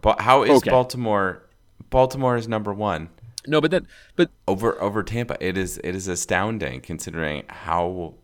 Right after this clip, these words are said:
Speaker 2: <laughs>
Speaker 1: much of a head start Tampa Bay got this season.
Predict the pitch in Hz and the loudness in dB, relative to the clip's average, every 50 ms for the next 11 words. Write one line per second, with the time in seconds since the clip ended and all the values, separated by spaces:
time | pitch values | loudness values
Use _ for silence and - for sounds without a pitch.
0 | _ _ - - 123 113 - - 87 82 - - - 78 80 80 - - - - | _ _ -8 -4 -4 -4 -4 -6 -8 -8 -8 -8 -10 -10 -8 -10 -10 -10 -8 -8
1 | 78 71 65 - _ _ _ _ - - 85 78 - 73 73 69 69 - - - | -8 -8 -10 -14 _ _ _ _ -16 -12 -12 -12 -10 -10 -10 -10 -10 -10 -14 -14
2 | - - - - - 82 - 80 - | -16 -20 -20 -20 -20 -20 -20 -20 -20